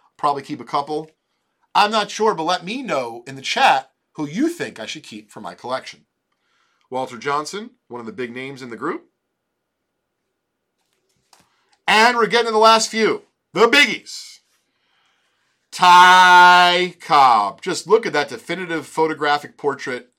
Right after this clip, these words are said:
Gorgeous, gorgeous card. And we are very fortunate, once again, unmarked by human hand. Honus Wagner.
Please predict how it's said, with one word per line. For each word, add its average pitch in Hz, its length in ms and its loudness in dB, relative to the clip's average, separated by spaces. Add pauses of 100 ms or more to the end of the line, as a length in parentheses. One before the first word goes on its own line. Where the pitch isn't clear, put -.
Gorgeous, 147 480 -4
gorgeous 110 360 -10
card. 107 480 -8 (680)
And 151 360 -6
we 131 100 -10
are 120 100 -6
very 151 260 -2
fortunate, 135 440 -6
once 117 180 -14
again, 117 480 -16 (460)
unmarked 113 1120 -12 (320)
by 98 160 -10
human 85 280 -20
hand. 92 400 -18 (2750)
Honus 196 600 -6
Wagner. 120 640 -2